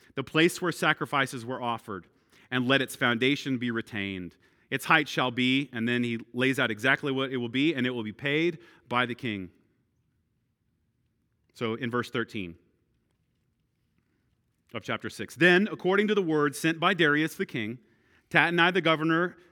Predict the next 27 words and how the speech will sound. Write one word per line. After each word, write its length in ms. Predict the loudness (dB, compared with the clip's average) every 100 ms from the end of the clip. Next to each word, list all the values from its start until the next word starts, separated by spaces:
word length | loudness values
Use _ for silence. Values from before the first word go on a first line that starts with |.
| _ -16
of 80 | -8
the 100 | -4
province 380 | 2 2 2
beyond 240 | 0 0 0
the 80 | 0
river, 400 | 0 0 -4 -8
Shethar-Bozenai," 1000 | -4 -2 0 0 0 0 0 0 0 -2
you 100 | -4
guys 140 | -8
should 140 | -6 -10
have 80 | -10
to 60 |
say 160 | -10 -8
that, 120 | -8
like, 140 | -12 _ -12
four 180 | -10
times 240 | -8 -8 -8
in 40 |
front 140 | -12 -12
of 60 |
a 40 | -12
crowd, 300 | -8 -8 -8 _ -20 -20 _ -20 _ -4
"and 100 | 2
their 140 | 4
associates 760 | 4 4 4 4 2 -2 -2 -6
did 420 | -10 4 6 6
with 180 | 4 0